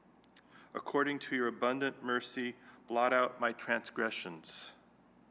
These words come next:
Wash me thoroughly from my iniquity and cleanse me from my sin.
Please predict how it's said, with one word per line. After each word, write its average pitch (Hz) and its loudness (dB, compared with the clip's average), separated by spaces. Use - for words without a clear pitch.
Wash 131 2
me 151 -2
thoroughly 143 2
from 120 -4
my 120 2
iniquity 113 -2
and 117 -8
cleanse 135 -4
me 120 -2
from 117 -2
my 107 4
sin. 98 -2